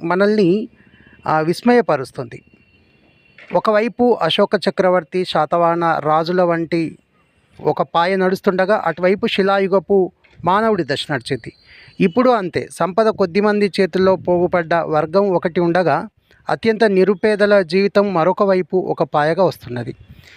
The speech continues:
ఈ అసమానతల నడుమ ఇల్లు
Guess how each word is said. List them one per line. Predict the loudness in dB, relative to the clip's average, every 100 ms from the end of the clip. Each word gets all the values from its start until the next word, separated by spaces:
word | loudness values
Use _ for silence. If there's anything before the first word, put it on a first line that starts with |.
| -20 -2
ఈ | 2 2
అసమానతల | 0 -2 0 0 0 0 2 2
నడుమ | 0 -2 0 -2 -2 -10 _
ఇల్లు | 0 4 4 4 2